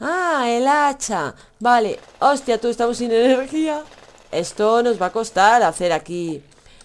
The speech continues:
No sé si con los paneles solares o, o con las turbinas, ¿no? Cuando las investigamos. Pero, claro, es que hay que irse. Necesito otra herramienta. Ah, vale, que no lo puedo coger con eso. Vale, ahora sí que le doy a la F.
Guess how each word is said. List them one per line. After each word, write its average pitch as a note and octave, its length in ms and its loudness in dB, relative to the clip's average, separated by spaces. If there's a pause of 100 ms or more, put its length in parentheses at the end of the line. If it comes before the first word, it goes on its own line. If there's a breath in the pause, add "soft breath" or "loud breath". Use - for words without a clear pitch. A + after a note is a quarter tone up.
No G3+ 140 -4
sé A3 460 0 (280 loud breath)
si - 260 -8
con G#3 200 0
los G3 140 -2
paneles F#3 480 0
solares E3+ 680 -2
o, D#3+ 300 -2 (120)
o C#3+ 420 -4
con F3 140 -6
las E3 200 -4
turbinas, F#3 640 -6
¿no? G3+ 140 -6
Cuando A#3 280 -4
las D3 220 -6
investigamos. D#3 680 -10
Pero, D#3 240 -8 (280 loud breath)
claro, C#4 240 2
es F3 180 -2
que A3+ 120 -2
hay C4 140 0
que C4+ 180 -4
irse. C#4+ 420 -8 (680)
Necesito E3 360 -12
otra C4 160 -6
herramienta. D#3 580 -4
Ah, B3+ 180 2
vale, B3 280 0
que F3 120 -10
no G#3 100 -6
lo B3 80 -6
puedo A3+ 140 -12
coger F#3+ 200 -14
con C3+ 160 -12
eso. C#3+ 280 -16 (400 soft breath)
Vale, C#3+ 200 -4
ahora A3 140 0
sí D4+ 140 -8
que C#4+ 100 -4
le G#3 100 0
doy F#3 140 -2
a F3 80 0
la C3+ 160 -2
F. G3 380 -6